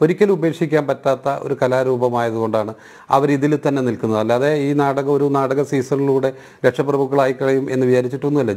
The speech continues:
ജീവിച്ചു പോവുകയും ചെയ്യാം, അവരുടെ ഇഷ്ടപ്പെട്ട ഒരു മേഖലയിൽ നിൽക്കുകയും ചെയ്യാം. നാടകത്തോടുള്ള സ്നേഹമാണ് നാടക പ്രവർത്തകരെ ഇതിൽ പിടിച്ചു നിർത്തുന്നത്. പക്ഷേ അത് ആ, അവരെ വീണ്ടും വീണ്ടും പ്രോത്സാഹിപ്പിക്കാനും ഈ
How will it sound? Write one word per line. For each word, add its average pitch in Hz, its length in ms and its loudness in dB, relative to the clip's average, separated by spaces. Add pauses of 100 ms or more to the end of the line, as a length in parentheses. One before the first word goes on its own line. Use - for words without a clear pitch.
ജീവിച്ചു 110 320 -2
പോവുകയും 143 340 2
ചെയ്യാം, 185 200 2 (520)
അവരുടെ 156 320 4
ഇഷ്ടപ്പെട്ട 151 400 -4
ഒരു 147 120 0
മേഖലയിൽ 135 420 2
നിൽക്കുകയും 123 320 0
ചെയ്യാം. 107 220 -2
നാടകത്തോടുള്ള 143 680 0
സ്നേഹമാണ് 131 580 -2 (100)
നാടക 117 220 -2 (100)
പ്രവർത്തകരെ 113 460 -2 (360)
ഇതിൽ 120 180 2
പിടിച്ചു 104 320 -6
നിർത്തുന്നത്. 82 300 -8 (260)
പക്ഷേ 180 180 2 (140)
അത് 165 160 0 (920)
ആ, - 20 4 (220)
അവരെ 165 200 2 (120)
വീണ്ടും 165 280 2
വീണ്ടും 175 240 0
പ്രോത്സാഹിപ്പിക്കാനും 160 880 0
ഈ - 20 2